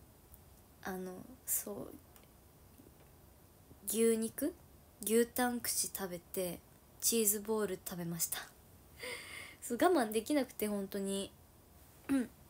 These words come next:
ミーと一緒に買って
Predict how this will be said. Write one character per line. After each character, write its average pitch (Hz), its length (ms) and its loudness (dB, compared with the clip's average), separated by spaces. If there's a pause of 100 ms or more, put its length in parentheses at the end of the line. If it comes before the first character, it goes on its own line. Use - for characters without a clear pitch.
(2500)
ミ 208 240 -2
ー - 20 -14
と 208 120 -6
一 180 60 -2
緒 - 180 0
に 185 140 -8
買 - 160 -8
っ - 160 -16
て - 140 -8